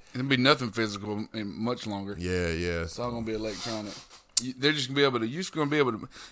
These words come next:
Speaker 1: If you can figure out a way to just make it, just to
Speaker 2: Mm-hmm.
Speaker 1: show it's there,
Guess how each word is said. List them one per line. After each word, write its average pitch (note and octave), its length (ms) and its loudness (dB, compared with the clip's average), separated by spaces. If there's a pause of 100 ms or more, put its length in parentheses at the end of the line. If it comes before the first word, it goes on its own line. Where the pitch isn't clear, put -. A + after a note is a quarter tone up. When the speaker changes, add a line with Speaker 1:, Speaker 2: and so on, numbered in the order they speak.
Speaker 1:
If A#2+ 80 -6
you F#3 80 -2
can E3+ 100 0
figure E3 220 6
out D#3+ 140 8
a - 20 4
way D#3+ 160 6
to C#3 60 2
just C3+ 220 0
make C#3+ 260 2
it, G3+ 100 -10 (640)
just E3 200 4
to C3+ 80 -2
Speaker 2:
Mm-hmm. A#2 60 -4
Speaker 1:
show E3 360 10
it's D3+ 140 2
there, E3 380 2